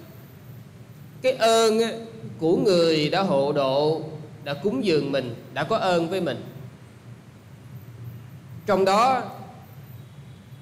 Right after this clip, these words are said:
có cha mẹ mình. Rồi nhờ như vậy đó,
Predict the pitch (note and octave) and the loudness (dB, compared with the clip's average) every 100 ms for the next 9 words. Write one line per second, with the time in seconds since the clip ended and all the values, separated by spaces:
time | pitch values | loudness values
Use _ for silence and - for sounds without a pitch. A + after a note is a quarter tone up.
0 | - - - G3+ F#3+ D#3+ D3+ B2 A#2 B2 | -18 -10 -2 0 2 2 2 0 -2 -4
1 | A2+ - - - - - - - - - | -8 -10 -14 -16 -18 -16 -16 -16 -18 -18
2 | - - - - - - - - - - | -18 -20 -20 -18 -16 -16 -16 -18 -18 -10
3 | D#3 E3 E3 E3+ E3 G3+ F#3 D3 D#3+ G3+ | -2 2 4 4 4 4 4 2 2 0